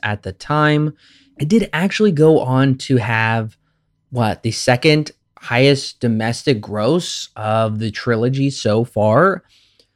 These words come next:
with, of course, Tim Burton's Batman at a pretty unbeatable quarter of a billion dollars. This film did gross one hundred eighty-four million dollars domestically,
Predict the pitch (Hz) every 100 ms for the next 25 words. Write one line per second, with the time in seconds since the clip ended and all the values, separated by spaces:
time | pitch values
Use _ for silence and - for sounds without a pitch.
0 | _ 135 139 139 135 - 127 170 156 -
1 | 156 135 139 120 117 117 110 120 120 120
2 | 120 120 120 117 - - 156 156 151 135
3 | 127 131 127 113 117 117 - 131 127 123
4 | 123 127 - 117 113 - 101 113 120 117
5 | 110 107 107 110 107 - _ _ _ 151
6 | 160 214 220 202 190 175 185 165 151 175
7 | 170 - 156 160 147 151 151 151 151 -
8 | 127 135 170 170 170 208 214 226 147 135
9 | 127 123 113 107 160